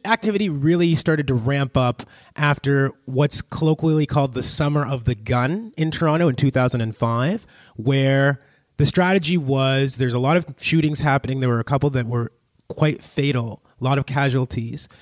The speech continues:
And the response from police in Toronto was, "Let's flood these areas with police. Let's have the police presence off the charts." And these are mainly areas where black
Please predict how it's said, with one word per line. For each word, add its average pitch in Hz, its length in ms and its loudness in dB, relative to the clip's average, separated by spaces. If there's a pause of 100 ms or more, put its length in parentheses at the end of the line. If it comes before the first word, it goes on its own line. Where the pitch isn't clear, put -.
(400)
And 135 280 -2
the 139 140 4
response 160 400 0
from 156 160 0
police 147 240 2
in 139 80 -4
Toronto 139 280 2
was, 123 360 2 (220)
"Let's 175 320 0
flood 175 540 0
these 170 260 2
areas 139 640 2
with 123 180 0
police. - 720 -4 (400)
Let's 156 180 2
have 180 140 2
the 180 80 0
police - 260 0
presence 143 540 -4
off 165 300 2
the 160 80 2
charts." 117 360 -2
And 120 120 -4
these 127 140 2
are 127 60 2
mainly 175 480 0
areas 147 480 2
where 120 80 0
black 117 420 -4